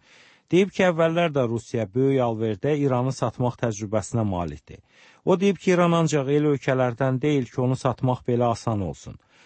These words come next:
Qaldı ki, İranın Avropaya raket təhlükəsi olmağına deputatın fikrincə İranın Avropa ölkələrindən sıx əməkdaşlığı bu ittihamı rədd eləyir. Bütün bunlar İran deputatlarının fikirləri və ya İranın rəsmi qəzetlərində gedən yazıları idi.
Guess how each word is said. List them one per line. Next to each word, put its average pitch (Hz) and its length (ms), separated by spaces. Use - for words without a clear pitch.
Qaldı 170 280
ki, - 140
İranın 160 260
Avropaya 139 580
raket 127 360
təhlükəsi 117 540
olmağına 110 720
deputatın 127 500
fikrincə 123 480
İranın 135 340
Avropa 135 380
ölkələrindən 117 680
sıx - 320
əməkdaşlığı 113 720
bu 143 120
ittihamı 117 480
rədd 113 340
eləyir. 67 240
Bütün 202 260
bunlar 185 340
İran 160 360
deputatlarının 131 800
fikirləri 120 540
və 147 100
ya 143 160
İranın 131 420
rəsmi 135 380
qəzetlərində 120 640
gedən 117 400
yazıları 92 480
idi. 139 220